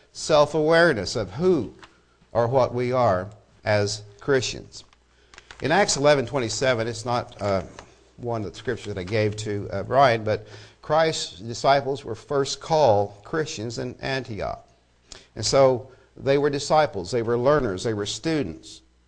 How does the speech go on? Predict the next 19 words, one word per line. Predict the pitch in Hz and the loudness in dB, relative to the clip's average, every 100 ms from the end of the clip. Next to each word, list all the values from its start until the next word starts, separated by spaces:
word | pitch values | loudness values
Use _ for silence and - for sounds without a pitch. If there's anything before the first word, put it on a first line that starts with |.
| _ | _
and | 107 110 | -6 -2
they | 117 | -2
were | 120 | -2
learning, | 120 143 143 143 - | 0 0 0 -2 -4
uh, | 113 117 113 - - | -2 -2 -2 -6 -10
things | - 131 131 131 | -2 0 0 -2
from, | - 120 107 - - - | -2 -2 -2 -10 -20 -8
from | 113 104 | -6 -4
Christ. | - 156 120 85 - - - - _ _ - _ _ _ _ _ _ - | 2 4 4 2 -8 -12 -16 -20 _ _ -20 _ _ _ _ _ _ -4
So, | - 202 165 - - - | 4 6 4 0 -16 -16
<clears throat> | 135 110 | -12 -6
as | 120 120 | -4 0
I | 165 | 2
go | 185 160 | 2 2
along | 151 143 147 | 4 2 2
and | 110 104 - - | -2 -6 -14 -6
telling | 151 147 131 | -4 -2 -2
you | 123 | -4
about, | - 113 104 - | -2 0 -2 -2